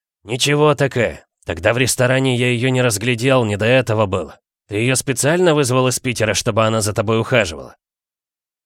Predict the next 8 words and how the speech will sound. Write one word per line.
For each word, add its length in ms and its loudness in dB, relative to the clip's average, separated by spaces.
Майкл 400 0
молча 420 0
ждал, 300 -2
когда 320 -2
Вадим 320 -2
закончит 560 -4
свой 220 -4
монолог. 560 -4